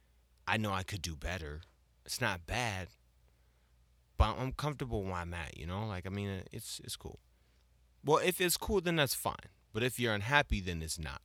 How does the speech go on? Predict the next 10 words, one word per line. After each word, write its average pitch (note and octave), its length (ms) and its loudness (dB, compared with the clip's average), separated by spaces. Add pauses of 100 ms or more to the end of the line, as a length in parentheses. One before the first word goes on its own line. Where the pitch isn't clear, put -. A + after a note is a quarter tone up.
If - 160 -8
you're A2 100 0
complaining, G2+ 800 2
then C#2+ 140 -6
it's C2 200 -6
not. - 200 -10 (720)
If F#2+ 140 -4
you're B2 100 2
not B2 220 6
mentally, G2+ 920 0